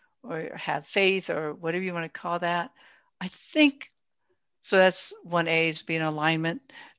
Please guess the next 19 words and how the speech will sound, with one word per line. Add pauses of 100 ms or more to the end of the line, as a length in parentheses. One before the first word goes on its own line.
Uh,
another
A
is
be
authentic
with
yourself (160)
and
with
others. (300)
Speak
the
truth
no
matter
what. (760)
And
then